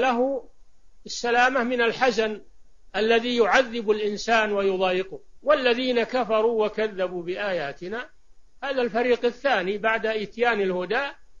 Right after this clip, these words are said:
انقسم الناس إلى قسمين: القسم الأول من تبع، تبع هدى الله، إن الله سبحانه وتعالى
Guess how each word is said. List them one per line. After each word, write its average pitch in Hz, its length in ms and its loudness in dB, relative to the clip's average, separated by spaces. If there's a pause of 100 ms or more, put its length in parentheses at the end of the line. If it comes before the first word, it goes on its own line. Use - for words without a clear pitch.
(120)
انقسم 247 440 -2
الناس 226 380 0
إلى 226 200 2
قسمين: 196 500 -6 (280)
القسم 226 240 -2
الأول 240 400 6
من 214 200 -2
تبع، 226 540 0 (180)
تبع 226 340 -2
هدى 196 260 0
الله، 214 360 0 (1300)
إن 233 180 -2
الله 214 320 2
سبحانه 208 560 0
وتعالى 202 880 2